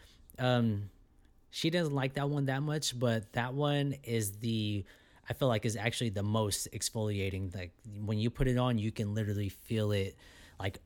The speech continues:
opening your entire face up. Like, it's gonna get to your bone. It's, it's so fresh, you know? I really like that feeling. I don't know if she dislikes that feeling, but we haven't been using that mo-,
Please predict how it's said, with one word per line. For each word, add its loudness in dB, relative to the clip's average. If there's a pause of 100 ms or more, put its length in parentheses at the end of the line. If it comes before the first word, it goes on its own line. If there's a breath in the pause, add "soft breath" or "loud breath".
opening 0
your 0 (320)
entire -2
face -4
up. -4
Like, -6
it's -2
gonna -4
get -4
to -8
your -2
bone. 0 (440 soft breath)
It's, -8
it's -6
so 0
fresh, -6
you -4
know? -4 (340 loud breath)
I 2
really 4
like 2
that -4
feeling. 2
I -4
don't 2
know 4
if 0
she -4
dislikes -2
that -6
feeling, -2
but 0
we 0
haven't -2
been 0
using 0
that -4
mo-, -4